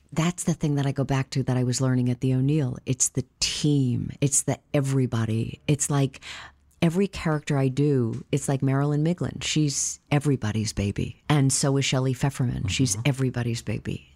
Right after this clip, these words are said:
Speaker 1: And then by being everybody's baby, it goes out to the audience, and then they become everybody's. And then they take ownership for that, and they look at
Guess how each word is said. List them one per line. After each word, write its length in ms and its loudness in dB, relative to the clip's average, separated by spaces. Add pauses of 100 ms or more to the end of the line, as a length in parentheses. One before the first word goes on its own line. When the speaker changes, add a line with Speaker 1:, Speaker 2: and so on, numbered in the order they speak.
(560)
Speaker 1:
And 260 2
then 380 2 (560)
by 100 2
being 340 2
everybody's 500 -2
baby, 440 -2 (140)
it 100 2
goes 260 0 (120)
out 240 -2
to 100 -2
the 140 -2
audience, 460 -4
and 200 4
then 360 -2 (160)
they 160 2
become 500 -4 (140)
everybody's. 760 -2 (580)
And 320 4
then 380 2 (180)
they 320 2
take 280 -2 (100)
ownership 560 -2
for 460 -6
that, 260 -2 (100)
and 200 0
they 180 0
look 340 -2
at 120 -6